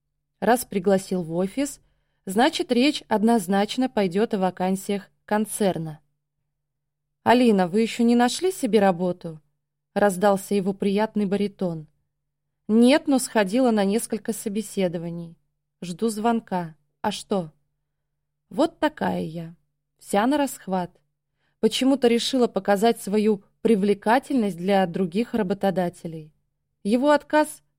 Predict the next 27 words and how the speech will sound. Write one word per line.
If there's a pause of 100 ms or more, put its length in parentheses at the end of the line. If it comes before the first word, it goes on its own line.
(100)
продолжал
меня
коробить. (760)
"Алина,
я
хочу
предложить
вам
работу", (520)
серьёзно
сказал
Баженов, (480)
сложив
пальцы
домиком (300)
и
глядя
на
меня
в
упор. (720)
"Вы
мне
подходите". (760)
"Вы
же
сказали",